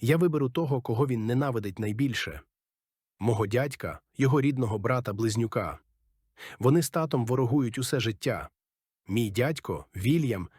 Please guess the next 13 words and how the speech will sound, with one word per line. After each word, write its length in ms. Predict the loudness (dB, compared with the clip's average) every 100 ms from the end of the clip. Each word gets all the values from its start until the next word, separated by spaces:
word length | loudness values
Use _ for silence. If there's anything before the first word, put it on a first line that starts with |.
| 0
ніколи 380 | 2 4 4 4
не 100 | 2
був 200 | 2 0
для 160 | 0
мене 220 | 0 0 0
близькою 540 | 0 0 0 0 0
людиною, 580 | 0 2 2 0 -4 -8 _ _ -6
але 220 | 2 2 2
я 140 | 0
знала, 360 | 0 0 0 -2
що 200 | -2 0
він 160 | -2
погодиться, 640 | -2 0 0 0 -4 -4